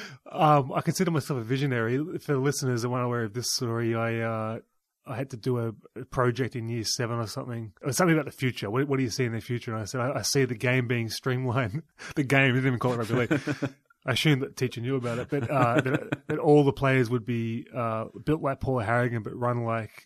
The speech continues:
Speaker 1: Brett Mullins, and it'd be a lot faster and stronger. And I think I've been vindicated.
Speaker 2: <laughs> So th-, those were the, the negative aspects of the contracts as they were sold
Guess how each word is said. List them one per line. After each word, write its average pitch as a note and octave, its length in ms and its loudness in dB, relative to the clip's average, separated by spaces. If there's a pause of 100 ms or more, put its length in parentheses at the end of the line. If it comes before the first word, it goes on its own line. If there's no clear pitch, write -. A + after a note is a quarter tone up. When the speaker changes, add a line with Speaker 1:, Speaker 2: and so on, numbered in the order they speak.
Speaker 1:
Brett B2 180 -4
Mullins, A2+ 500 -2
and A2 220 -6 (200)
it'd C#3+ 100 -10
be B2 80 -4
a A#2+ 40 -2
lot C3 140 -2
faster B2 440 4
and G#2+ 100 -6
stronger. B2+ 340 -4
And A#2+ 120 -4
I B2 40 -2
think C#3 160 -2
I've B2 80 -2
been A2+ 160 -4
vindicated. A2+ 640 -8
Speaker 2:
<laughs> B2+ 120 0 (1700)
So E3 200 2
th-, F#3 200 6
those F3 300 4
were F#3 80 4
the, B2+ 240 6
the G2+ 120 -4
negative G2+ 400 -2
aspects F#2+ 480 -2
of F2+ 100 -8
the - 60 -12
contracts F2+ 600 -10
as F#2+ 180 -8
they F#2 140 -4
were F2 120 -6
sold F2 520 -4